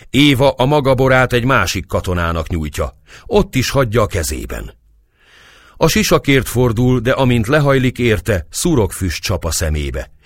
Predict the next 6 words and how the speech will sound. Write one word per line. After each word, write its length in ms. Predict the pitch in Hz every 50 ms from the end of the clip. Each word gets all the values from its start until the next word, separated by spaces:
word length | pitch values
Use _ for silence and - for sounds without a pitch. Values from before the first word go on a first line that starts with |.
| - - - - - - - -
Mikorra 480 | 107 160 175 - - 143 143 123 127 117
kikönnyezik, 760 | - - 127 - 156 147 143 139 139 139 123 131 147 135 -
Gergelyt 480 | 98 110 117 117 104 92 113 117 107 -
nem 180 | 107 92 85
látja 360 | 85 85 82 78 - - - 80
sehol. 540 | - - 76 - - 57 - - 78 -